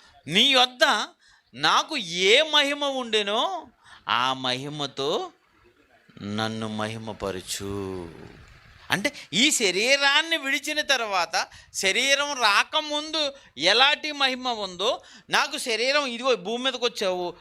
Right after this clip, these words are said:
భూమి మీదకి వచ్చాను, ముప్పై మూడున్నర సంవత్సరాలు ఈ భూమి మీద బ్రతికాను, ఈ భూమి మీద అందరి కొరకు సిలువేయబడతాను, సమాధి చేయబడతాను,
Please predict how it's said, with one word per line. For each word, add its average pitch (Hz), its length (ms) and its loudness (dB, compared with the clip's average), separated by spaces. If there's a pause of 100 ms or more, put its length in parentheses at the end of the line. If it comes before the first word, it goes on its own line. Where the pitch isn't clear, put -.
(120)
భూమి 208 200 0
మీదకి 226 200 0
వచ్చాను, 202 260 -4
ముప్పై 214 300 -2
మూడున్నర 208 520 -2
సంవత్సరాలు 214 480 -4
ఈ 208 40 -6
భూమి 196 260 -8
మీద 214 100 -4
బ్రతికాను, 170 600 -4 (560)
ఈ 175 120 2
భూమి 214 320 -2
మీద 226 180 0 (520)
అందరి 220 380 2
కొరకు 220 400 -2
సిలువేయబడతాను, 190 1000 -2 (720)
సమాధి 196 320 4
చేయబడతాను, 175 760 -4